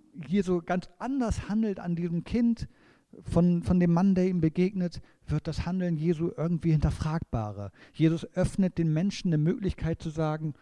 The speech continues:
das hat doch beides gar nichts miteinander zu tun. Und ich glaube, das ist tatsächlich etwas, was wir auch heute erleben. Ich glaube, dass wir heute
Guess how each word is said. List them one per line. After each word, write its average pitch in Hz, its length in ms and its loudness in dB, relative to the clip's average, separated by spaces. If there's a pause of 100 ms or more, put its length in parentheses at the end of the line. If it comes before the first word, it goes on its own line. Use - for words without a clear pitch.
(100)
das 117 140 -4
hat - 100 -4
doch 143 80 -2
beides 139 360 0
gar 123 120 -2
nichts 139 180 0
miteinander 135 340 0
zu - 140 -12
tun. 104 420 -2 (2250)
Und 165 140 2
ich 170 120 2
glaube, 190 320 6
das 160 120 0
ist 160 100 -2
tatsächlich 175 540 0
etwas, 165 280 -4
was 165 140 0
wir 170 100 2
auch - 140 0
heute 220 300 2
erleben. 139 480 -6 (760)
Ich 160 140 4
glaube, 220 340 6
dass 175 160 0
wir 170 140 6
heute 214 460 4